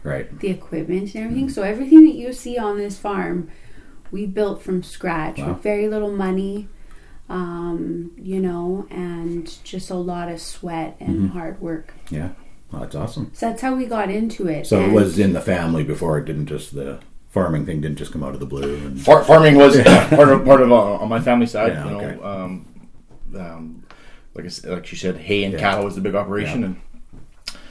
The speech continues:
Speaker 3: we thought, "Let's get into this as a side,
Speaker 1: Mm-hmm.
Speaker 3: side sup-, to supplement our, our, our income and all that." And it was
Speaker 1: Right.
Speaker 3: supposed to be a side business. Let's sell a few hogs a week kind of thing, or a few
Speaker 1: Sure.
Speaker 3: hogs a month.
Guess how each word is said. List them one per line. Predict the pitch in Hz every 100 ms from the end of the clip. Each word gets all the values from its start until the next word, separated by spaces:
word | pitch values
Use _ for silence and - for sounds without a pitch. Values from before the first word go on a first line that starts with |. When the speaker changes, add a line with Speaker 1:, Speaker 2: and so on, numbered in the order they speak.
| - - -
Speaker 3:
we |
thought, | 95
"Let's | 113 147
get | 156
into | 143 143
this | 147 147
as | 104
a | 95
side, | - 104 110 92 -
Speaker 1:
Mm-hmm. | 98 147 123 - -
Speaker 3:
side | - 143 135 -
sup-, | - 147 -
to |
supplement | 110 127 127 123 117
our, | 113 113 117 113 110 - - -
our, | 95 95 - 104 98
our | 107
income | 123 131 131
and | 117
all | 117
that." | 131
And | 107
it |
was | 107
Speaker 1:
Right. | 120
Speaker 3:
supposed |
to | 95
be | 120 117 - - - - - -
a |
side | - 110 104
business. | 107 104 98
Let's | 98
sell | 110 101
a |
few | - 110
hogs | 95 104 101 95
a |
week | 107 -
kind | - 101
of |
thing, | 101
or | 98
a |
few | 117 98
Speaker 1:
Sure. |
Speaker 3:
hogs | 101 87
a |
month. | 98 110